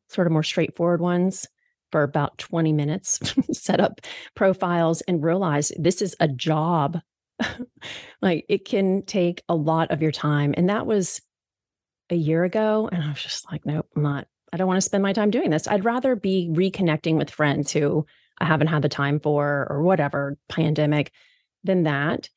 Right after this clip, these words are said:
And then I went on an app called Field. I don't know if you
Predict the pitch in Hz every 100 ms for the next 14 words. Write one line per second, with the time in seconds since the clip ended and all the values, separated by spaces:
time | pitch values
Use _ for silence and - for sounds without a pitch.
0 | _ _ _ - 190 180 196 190 190 185
1 | 185 175 196 - 180 165 165 - 165 143
2 | - - 156 190 262 269 247 208 185 180
3 | 180 170 165 165 175